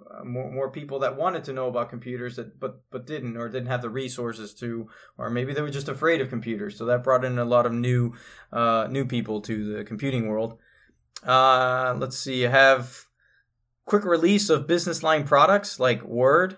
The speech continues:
and Office. So that brought in the, uh, business market, and so a lot of, uh, revenue came from that. Uh, vision in gooey operating systems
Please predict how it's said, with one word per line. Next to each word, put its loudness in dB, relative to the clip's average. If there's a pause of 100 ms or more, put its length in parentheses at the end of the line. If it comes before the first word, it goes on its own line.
(100)
and 0
Office. -2 (520)
So -2
that 4
brought 6
in 0
the, 0
uh, 2
business -2
market, 0 (120)
and -8
so -2
a -4
lot 2
of, -2
uh, -4
revenue 0
came -4
from -8
that. 2 (640)
Uh, 2
vision 6
in -2
gooey 0
operating 2
systems -4